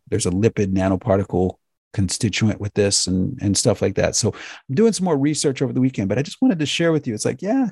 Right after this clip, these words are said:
graphene oxide is a real thing. And we know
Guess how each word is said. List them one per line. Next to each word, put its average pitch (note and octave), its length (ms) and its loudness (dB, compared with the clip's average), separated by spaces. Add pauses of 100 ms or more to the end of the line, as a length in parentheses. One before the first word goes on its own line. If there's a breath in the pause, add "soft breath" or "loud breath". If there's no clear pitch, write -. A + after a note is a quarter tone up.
graphene G3+ 380 2
oxide F#3 380 4
is F#3 60 -4
a F3+ 60 -2
real F3 200 2
thing. C3+ 320 0 (1300)
And C#3 240 2
we D3+ 80 2
know C#3+ 340 0